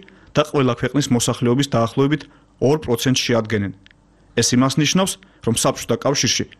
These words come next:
ორი მილიონი ჰომოსექსუალისტია, რომელთა შორის ბევრი აქტიურად მონაწილეობს სოციალიზმის მშენებლობაში.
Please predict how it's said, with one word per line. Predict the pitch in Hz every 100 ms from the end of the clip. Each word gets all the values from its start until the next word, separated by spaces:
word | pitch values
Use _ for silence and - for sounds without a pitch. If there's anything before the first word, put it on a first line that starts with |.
| _ -
ორი | 127 156 180
მილიონი | 139 139 131 151
ჰომოსექსუალისტია, | 143 131 - 123 - 123 117 110 107 104
რომელთა | 113 110 107 -
შორის | 143 - - _ _ _ -
ბევრი | 151 151 196 135
აქტიურად | 131 - 131 151 131
მონაწილეობს | 120 120 120 127 131 -
სოციალიზმის | 139 135 117 110 123
მშენებლობაში. | - 117 113 107 104 -